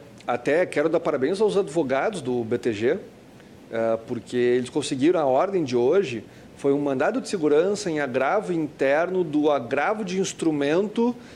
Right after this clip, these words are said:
de uma decisão, eh, de um recurso feito sem acesso ao processo, porque tá em segredo de justiça.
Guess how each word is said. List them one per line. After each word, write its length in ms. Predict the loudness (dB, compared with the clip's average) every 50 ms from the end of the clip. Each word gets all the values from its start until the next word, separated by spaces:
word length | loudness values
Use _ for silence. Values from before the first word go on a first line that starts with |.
| -20 -8
de 120 | -2 0
uma 160 | 2 2 2 2
decisão, 560 | 2 0 0 -2 0 2 2 2 2 -2 -4 -6 -6
eh, 280 | -2 0 2 2 2 0
de 120 | -2 -2
um 220 | -2 -2 -2 -4 -6 -8 -12 -6
recurso 460 | -4 -4 -2 0 0 0 0 0 0
feito 260 | 2 2 2 2 2 0
sem 220 | 0 0 0 2
acesso 340 | 0 -2 -2 -2 -2 0 -2
ao 40 | -2
processo, 500 | 0 0 -2 0 2 0 0 0 0 -4
porque 180 | -10 -10 -4
tá 80 | -2 -2
em 40 | -2
segredo 260 | 0 0 0 0 0
de 60 | -2
justiça. 420 | -4 -6 -4 -6 -8 -8 -8 -12